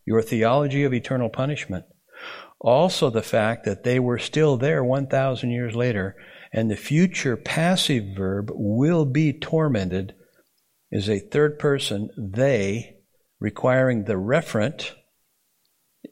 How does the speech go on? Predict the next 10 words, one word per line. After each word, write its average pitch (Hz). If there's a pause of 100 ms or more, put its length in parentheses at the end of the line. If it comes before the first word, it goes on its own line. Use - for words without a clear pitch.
(120)
include 117
all 139
three 147
persons 120
thrown 113
into 113
the 101
lake 101
of 95
fire. -